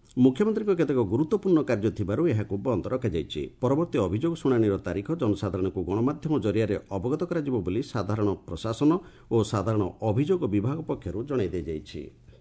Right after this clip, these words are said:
ନୟାଗଡ଼ ଜିଲ୍ଲାର ଦଶପଲ୍ଲାରେ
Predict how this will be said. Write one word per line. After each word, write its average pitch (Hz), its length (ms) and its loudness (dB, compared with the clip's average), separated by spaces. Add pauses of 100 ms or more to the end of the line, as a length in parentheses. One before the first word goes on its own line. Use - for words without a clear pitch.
(1000)
ନୟାଗଡ଼ 151 380 6
ଜିଲ୍ଲାର 226 260 0 (220)
ଦଶପଲ୍ଲାରେ 127 680 2